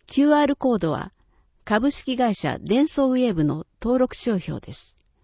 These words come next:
問い合わせ先、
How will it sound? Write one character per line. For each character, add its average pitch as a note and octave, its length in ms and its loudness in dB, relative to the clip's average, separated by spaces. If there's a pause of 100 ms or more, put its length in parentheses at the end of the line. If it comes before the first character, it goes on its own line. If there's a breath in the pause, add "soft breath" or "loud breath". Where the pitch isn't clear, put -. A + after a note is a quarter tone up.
(1500)
問 B3 180 6
い B3 80 4
合 A#3 60 4
わ A3+ 100 2
せ G3+ 140 -6
先、 - 400 -6